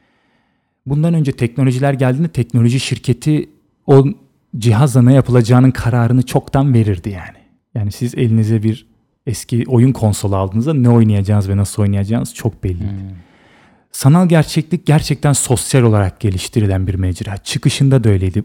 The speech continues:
Speaker 1: Bulan adam işte toplama cihazları bu-, top-, e, Çin'den aldığı cihazlarla yaptı.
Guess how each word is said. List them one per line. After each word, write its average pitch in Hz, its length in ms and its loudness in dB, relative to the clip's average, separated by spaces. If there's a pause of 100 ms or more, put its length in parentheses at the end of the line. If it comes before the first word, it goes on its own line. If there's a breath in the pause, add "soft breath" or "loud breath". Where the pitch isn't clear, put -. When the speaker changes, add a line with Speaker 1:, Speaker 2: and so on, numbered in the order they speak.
Speaker 1:
Bulan 123 220 6
adam 120 440 2
işte - 200 -4
toplama 123 580 0 (440 loud breath)
cihazları 117 640 0
bu-, 143 260 0
top-, - 320 -2
e, 147 200 -2
Çin'den 113 400 0
aldığı 113 260 2
cihazlarla 117 540 2
yaptı. 151 520 -2